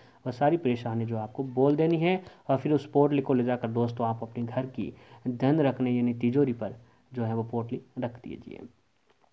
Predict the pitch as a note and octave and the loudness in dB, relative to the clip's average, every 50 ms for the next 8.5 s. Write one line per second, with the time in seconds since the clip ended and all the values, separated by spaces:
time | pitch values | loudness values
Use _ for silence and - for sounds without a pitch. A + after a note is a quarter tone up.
0 | _ - - C3+ B2+ E3 D3+ D3+ D3+ D#3+ E3 D3+ - D3 D3+ D3 - D#3 D3 C#3+ | _ -6 -4 4 6 6 6 8 6 6 4 4 2 2 2 2 2 2 0 2
1 | C#3+ D3 C3 B2 B2+ D3+ D3 - C#3+ B2+ B2 A#2+ B2 B2 - - A#2+ A#2 A#2 A#2 | 2 0 0 0 0 0 0 -2 -2 0 0 0 -2 -2 -2 -2 -2 -2 -2 -4
2 | A#2+ A#2 A2+ G2+ A2+ A#2 - - - - - _ - - C3 A#2+ - A2+ A2 A2 | -4 -4 -4 -4 -6 -8 -12 -16 -20 -20 -20 _ -10 -10 -8 -6 -4 -6 -6 -8
3 | F2+ - C#2 - - - - - D#2+ - - _ _ _ _ _ _ _ _ - | -10 -12 -12 -14 -14 -16 -18 -18 -20 -20 -20 _ _ _ _ _ _ _ _ -8
4 | C#3+ C#3 - D3 C#3+ D#3+ E3 E3+ F3 F3 E3 D#3+ D#3 E3 F3+ F3 F3 - D#3+ D3+ | -8 -4 0 6 8 10 10 10 8 6 6 6 6 8 6 4 4 2 2 2
5 | D3+ D3 B2+ C3 C#3 D3 D3+ D3+ C#3 C3 D3 E3+ E3 C3 B2+ C3 C3+ C#3 D3 - | 4 2 4 6 6 6 6 4 2 2 2 2 2 2 4 4 4 2 2 -2
6 | - D#3 B2+ B2+ C#3 D#3 D#3 - - - C3 A#2+ A#2+ A#2+ A#2+ A#2 A#2 A2+ A2+ A2 | -6 -2 2 4 4 4 2 0 -4 -4 -2 0 2 2 2 0 0 -2 -2 -2
7 | A2 A2 - - A2+ A2+ A#2 - - - - _ _ _ _ - A#2 A2+ A#2 - | -4 -4 -6 -8 -8 -8 -8 -10 -14 -16 -16 _ _ _ _ -8 -8 -8 -8 -12
8 | - - _ - - _ - - - | -16 -20 _ -20 -20 _ -16 -16 -16